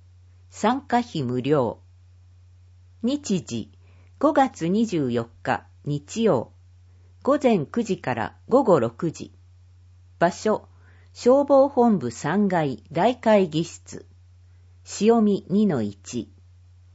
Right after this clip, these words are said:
車でお越しの方は、旧市役所東側駐車場をご利用ください。内容、観察用料エーイーディーを含む心肺蘇生法、成人、小児、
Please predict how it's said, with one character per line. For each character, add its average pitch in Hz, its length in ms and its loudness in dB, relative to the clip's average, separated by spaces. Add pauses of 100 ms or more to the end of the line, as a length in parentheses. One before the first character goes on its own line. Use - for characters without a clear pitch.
(520)
車 302 380 0
で 277 100 2
お 269 160 0
越 247 180 2
し 240 60 -2
の 226 120 2
方 196 320 -2
は、 127 180 -4 (320)
旧 285 260 0
市 - 200 -4
役 262 180 2
所 151 200 -2
東 247 420 -2
側 233 240 4
駐 226 180 -2
車 202 220 -2
場 175 260 2
を 151 120 0
ご 131 120 0
利 151 140 -2
用 147 160 -2
く - 160 -14
だ 120 160 -6
さ - 240 -10
い。 92 100 -12 (1400)
内 240 340 2
容、 202 380 2 (720)
観 285 260 0
察 294 420 -2
用 247 200 4
料 131 440 -2
エ 220 120 4
ー 277 300 2
イ - 20 -4
ー 233 40 -4
デ 262 80 -2
ィ 240 180 2
ー 123 80 4
を 123 40 -2
含 151 340 -4
む - 160 -6 (120)
心 294 320 -4
肺 143 320 0
蘇 131 180 -6
生 175 340 0
法、 131 440 -4 (640)
成 220 340 2
人、 175 400 -4
小 196 360 0
児、 107 220 -6